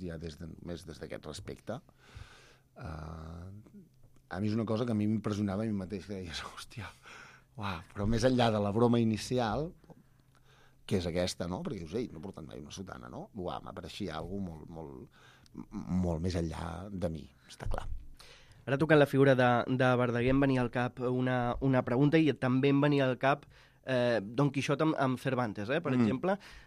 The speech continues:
Speaker 2: Segur que com a home de teatre has tocat grans clàssics del món de la literatura. No sé si els grans clàssics, precisament, eh,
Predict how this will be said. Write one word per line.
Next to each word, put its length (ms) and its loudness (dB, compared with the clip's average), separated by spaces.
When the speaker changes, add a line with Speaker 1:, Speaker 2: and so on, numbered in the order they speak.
Speaker 2:
Segur 240 0
que 100 4
com 220 4
a 80 6
home 160 4
de 140 4
teatre 340 2
has 100 -2
tocat 300 -2
grans 480 2
clàssics 560 -2
del 160 -4
món 200 -2
de 120 -4
la 240 -2
literatura. 480 -2
No 160 0
sé 80 0
si 160 0
els 160 2
grans 320 2
clàssics, 400 -2
precisament, 540 0
eh, 100 -6